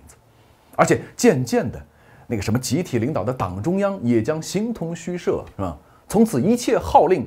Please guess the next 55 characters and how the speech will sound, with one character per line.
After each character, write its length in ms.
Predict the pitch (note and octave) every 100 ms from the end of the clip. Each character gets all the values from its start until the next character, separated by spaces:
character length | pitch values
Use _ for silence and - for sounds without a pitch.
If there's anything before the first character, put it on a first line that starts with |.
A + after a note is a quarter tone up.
| -
都 100 | D#3+
只 160 | -
能 160 | G#2+ B2+
出 160 | - C#3+
自 180 | G2+ -
一 100 | C#3+
个 100 | D3
人。 160 | - - _ _ _
哎， 560 | C3 B2 B2 A2 E2+ C#2+ - - _ _
习 160 | - D#3
近 100 | F#3
平 100 | F3+
彻 200 | - A#3
底 100 | B2
成 160 | A2+ A#2+
为 80 |
中 240 | B2+ A3+ A3
共 160 | F3+
的 100 | G2
化 300 | F2 A#2 -
身， 320 | G#2+ E3 E3 A2 - _ _ -
他 180 | G3+
就 140 | A3 D#3+
是 80 | C#3+
中 180 | F3+
共， 160 | G3 D#3
中 160 | G3 G3+
共 80 |
就 100 | F#3
是 40 | B2+
他， 320 | D3 D#3+ D#2+ D2
是 40 |
吧？ 120 | C#2+ - - - -
共 180 | G3 D#3
产 160 | D#3 C#3+
党 100 | F#2+
的 80 |
最 220 | A2+ F#3+ C3+
终 180 | E3 E3
结 280 | - A#2 G#3
局 300 | - F#2+ - _ -
也 120 | F2+
就 100 | G2
成 220 | - G#2
了 80 | G#2+
他 340 | - F#3 F3+ - _
个 240 | - B3 A2
人 180 | E2+ F2
的 160 | D#2+ -
最 180 | C#3 F#2
终 220 | - D#2+ E2
结 140 | - -
局， 120 | - _ _ _ _ _ _ _ _
是 80 | C#3
吧？ 240 | B2+ F#2